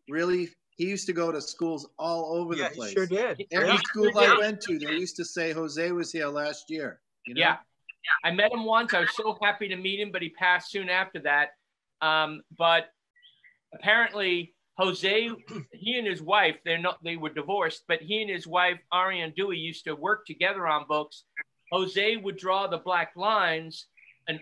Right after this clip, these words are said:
Speaker 3: Ariane would paint in the color. Pretty cool, right?
Speaker 1: Yeah.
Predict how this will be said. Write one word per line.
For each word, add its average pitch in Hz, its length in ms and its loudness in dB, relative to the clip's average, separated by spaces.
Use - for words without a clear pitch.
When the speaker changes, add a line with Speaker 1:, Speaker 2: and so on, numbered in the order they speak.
Speaker 3:
Ariane 190 580 4
would 160 220 -8
paint 196 340 -4
in 190 180 -8
the 165 60 -4
color. 170 540 0
Pretty 254 160 -2
cool, 277 280 -2
right? 180 260 2
Speaker 1:
Yeah. 175 260 -4